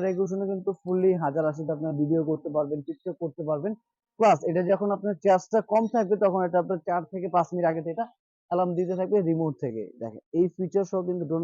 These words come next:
পেয়ে যাচ্ছেন মাত্র আজকে আট হাজার পাঁচশো টাকায়। আট হাজার পাঁচশো টাকায় ডুয়েল ব্যাটারি, ডুয়েল ক্যামেরা সহ কিন্তু চমৎকার এই ড্রোনটি কিন্তু পেয়ে যাচ্ছেন। আর অবশ্যই যারা ঢাকার ভিতরে বা ঢাকার বাইরে থেকে আসতে চাচ্ছেন, আমাদের শপের অ্যাড্রেস হলো ঢাকা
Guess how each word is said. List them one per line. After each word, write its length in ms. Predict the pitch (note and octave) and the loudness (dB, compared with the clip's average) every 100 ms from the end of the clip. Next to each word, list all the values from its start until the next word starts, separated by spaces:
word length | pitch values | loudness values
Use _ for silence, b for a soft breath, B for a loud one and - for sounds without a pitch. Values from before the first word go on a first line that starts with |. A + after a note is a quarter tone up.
| E3 | 0
পেয়ে 140 | F3 | 0
যাচ্ছেন 220 | E3+ F3+ C#3 A#2+ | -2 -4 -8 -6
মাত্র 220 | C#3+ - D#3+ C#3+ | -8 -6 -4 -4
আজকে 200 | - G3 - _ _ - D#3 | -6 -12 -12 _ _ -8 -6
আট 100 | E3 | -4
হাজার 180 | F3+ F3 - | -2 -4 -2
পাঁচশো 240 | D3 - B2 | -4 -4 -10
টাকায়। 240 | G#2+ F#2 - _ _ _ - | -10 -14 -20 _ _ _ -2
আট 80 | D#3+ F#3 | 0 2
হাজার 180 | F#3+ F3+ | 2 0
পাঁচশো 220 | F3+ - F3+ | -2 -2 -2
টাকায় 260 | F3 F3+ F3 C#3 | 0 0 0 0
ডুয়েল 200 | E3 D#3 | 0 0
ব্যাটারি, 320 | D#3 D3+ D#3+ E3 B2+ | 0 -2 -4 -4 -4
ডুয়েল 180 | C#3+ D3 | -4 -2
ক্যামেরা 240 | C#3+ C#3 C3 | -2 -4 -6
সহ 100 | C3+ C#3 B2+ | -8 -10 -8
কিন্তু 180 | D3 E3 | -10 -8
চমৎকার 360 | C#3+ B2+ B2+ C3 B2 | -8 -8 -10 -12 -10
এই 40 | |
ড্রোনটি 200 | C3 C#3 C#3 | -10 -10 -8
কিন্তু 140 | C#3 C#3+ | -8 -4
পেয়ে 180 | C#3+ C#3+ | -2 -2
যাচ্ছেন। 260 | C#3+ A3+ A3 _ _ _ G#2 | -4 -6 -8 _ _ _ -4
আর 80 | A#2+ C#3 | -2 0
অবশ্যই 300 | D#3 F3+ G3+ | 0 0 0
যারা 160 | F#3+ F#3+ F3+ C#3 | 0 0 -2 -6
ঢাকার 260 | C3 D3 C#3 | -4 -2 -2
ভিতরে 240 | C#3 C#3+ D3 B2 | -2 -2 -2 -2
বা 60 | A2+ | -6
ঢাকার 200 | A#2 A#2 A2 | -8 -8 -4
বাইরে 160 | D3+ D#3 | -2 -2
থেকে 140 | D3 C#3+ | -2 -4
আসতে 140 | - - | -6 -10
চাচ্ছেন, 220 | B2 E3 C#3 | -8 -8 -8
আমাদের 160 | A#2 B2+ | -10 -14
শপের 240 | B2 A#2+ A#2+ | -14 -10 -10
অ্যাড্রেস 280 | A#2 B2 - | -10 -12 -12
হলো 120 | C3 B2 | -10 -10
ঢাকা 160 | A2+ | -12